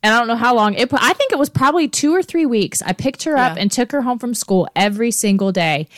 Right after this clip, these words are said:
Speaker 1: and she would not talk to me. And then all of a sudden, she started talking to me again.
Speaker 2: Yeah.
Speaker 1: And so it was just like, I mean, that's another, just a simple example of, I didn't have to say anything.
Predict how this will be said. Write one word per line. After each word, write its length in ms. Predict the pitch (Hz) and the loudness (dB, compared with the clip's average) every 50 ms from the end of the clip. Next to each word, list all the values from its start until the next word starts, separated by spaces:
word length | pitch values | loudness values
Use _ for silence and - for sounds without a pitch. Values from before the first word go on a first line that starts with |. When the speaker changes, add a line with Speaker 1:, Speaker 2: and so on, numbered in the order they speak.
| - - - - _ _ - | -20 -20 -20 -20 _ _ -4
Speaker 1:
and 160 | - 202 196 | -2 -2 0
she 120 | - - | 0 0
would 200 | 202 180 190 185 | 0 2 2 2
not 180 | 180 180 180 196 | 2 0 -2 0
talk 220 | - 180 170 - | 0 -2 -2 -2
to 80 | - 175 | -4 -6
me. 160 | 165 156 - | -6 -4 -2
And 100 | 139 180 | -2 0
then 80 | 196 220 | 2 2
all 160 | 240 262 262 | 2 2 2
of 60 | 247 | 0
a 40 | 254 | 0
sudden, 300 | 262 - 294 302 269 247 | 0 0 0 0 0 -2
she 160 | 214 - 240 | -4 -4 -4
started 240 | 220 - 269 262 254 | -2 0 0 -2 0
talking 320 | - 302 269 247 - 185 | 0 -2 -2 -2 -4 -4
to 60 | 170 160 | -4 -4
me 100 | 156 151 | -4 -6
again. 400 | 156 151 156 156 139 131 165 - _ _ _ - | -8 -8 -10 -10 -8 -8 -8 -10 _ _ _ -14
Speaker 2:
Yeah. 240 | - 180 180 185 - - - _ | -10 -10 -10 -10 -10 -14 -8 _
Speaker 1:
And 180 | - 262 269 262 | 0 0 0 0
so 240 | - - 311 294 294 | 0 2 2 2 2
it 140 | 269 294 311 | 2 0 0
was 200 | 277 285 262 269 | 2 0 0 0
just 320 | - 311 320 320 - - - | -2 -2 0 0 0 0 2
like, 300 | 269 262 233 208 - - - - 202 - - | 2 0 0 0 -6 -14 -20 -20 -16 -4 -2
I 80 | 269 | 0
mean, 160 | 294 277 269 | 2 2 2
that's 180 | 285 285 294 - | 2 0 0 0
another, 420 | 302 269 269 269 269 262 247 226 220 208 - | 0 2 2 2 4 4 2 2 0 -2 -2
just 220 | - 277 - - | -2 -2 0 0
a 60 | 254 | 0
simple 420 | 226 - - 254 247 - 269 247 233 | 0 0 0 -2 0 0 2 2 2
example 680 | 214 202 190 185 220 226 247 254 - 233 208 196 190 - | 2 0 0 2 2 0 0 0 0 0 0 0 0 0
of, 480 | 185 190 190 180 180 180 180 180 - - _ _ _ _ _ _ - | 2 2 2 4 2 2 0 -2 -4 -10 _ _ _ _ _ _ 2
I 80 | 262 311 | 2 4
didn't 160 | 330 320 311 | 4 2 0
have 120 | 294 277 | -2 -2
to 80 | - 220 | -2 -2
say 360 | - - - 220 208 214 233 | -2 0 2 2 2 2 2
anything. 580 | 254 294 320 302 - 320 311 320 339 339 359 | 2 0 -4 -4 -2 -2 -2 -2 -2 -4 -8